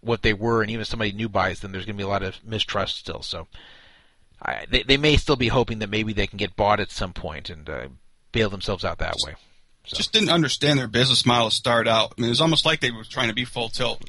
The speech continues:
Speaker 2: get a bunch of pros, and <laughs> it
Speaker 1: Yeah,
Speaker 2: just
Speaker 1: given,
Speaker 2: made no sense to
Speaker 1: yeah,
Speaker 2: me.
Speaker 1: given saying rake back to all these people. Yeah, you know, um, Calvin Ayre wrote an article about Jennifer Larson, the C E O there,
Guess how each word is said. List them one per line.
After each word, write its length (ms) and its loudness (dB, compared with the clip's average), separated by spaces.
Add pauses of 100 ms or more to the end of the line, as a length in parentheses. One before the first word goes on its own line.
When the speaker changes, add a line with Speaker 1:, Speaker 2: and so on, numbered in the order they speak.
(320)
Speaker 2:
get 120 2
a 40 2
bunch 220 2
of 140 -10
pros, 480 -2
and 200 -4 (180)
<laughs> 180 -20
it 120 -16 (920)
Speaker 1:
Yeah, 120 2
Speaker 2:
just 100 4
Speaker 1:
given, 160 4
Speaker 2:
made 100 4
no 80 4
sense 300 2
to 80 0
Speaker 1:
yeah, 60 6
Speaker 2:
me. 60 2
Speaker 1:
given 220 0
saying 280 -2
rake 240 -2
back 260 2
to 80 0
all 100 0
these 160 -6
people. 380 -6
Yeah, 100 0 (300)
you 100 -4
know, 160 6
um, 400 4 (200)
Calvin 340 8
Ayre 280 4
wrote 220 4
an 80 -2
article 440 0
about 200 -2
Jennifer 320 -2
Larson, 400 2
the 80 -8
C 260 -8
E 120 -4
O 120 -2
there, 240 -6